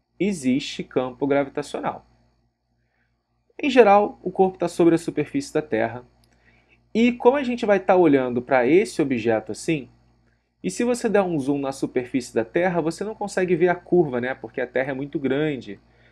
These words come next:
Então a gente acaba simplificando o desenho, colocando aqui a superfície e o objeto em cima,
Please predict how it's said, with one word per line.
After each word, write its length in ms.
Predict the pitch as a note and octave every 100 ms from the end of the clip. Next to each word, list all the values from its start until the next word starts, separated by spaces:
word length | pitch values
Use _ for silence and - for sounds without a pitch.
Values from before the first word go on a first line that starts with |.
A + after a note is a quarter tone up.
| _ -
Então 280 | C3 E3+
a 40 | F3
gente 280 | F#3 F#3 F#3
acaba 500 | - F#3 F#3+ E3 D3+
simplificando 1600 | - - G#3+ A#3+ C4+ - F#3+ F#3+ - E3+ - C3+ C3 A#2+ A2+ G#2+
o 120 | B2
desenho, 760 | B2+ A2+ G2+ G#2 G2+ A2+ D#3+ - _ _ _ _ _ _ _
colocando 500 | - A#2 A#2 B2+ A#2
aqui 240 | A2+ A2+ A2
a 60 |
superfície 920 | G#2+ - - C#3 - G3+ A3 - A3 - _ _ _ _ _ _ -
e 140 | D#3
o 60 | C3+
objeto 560 | A#2+ B2 A2+ G#2+ -
em 60 | D3+
cima, 460 | - E3+ F3+ A3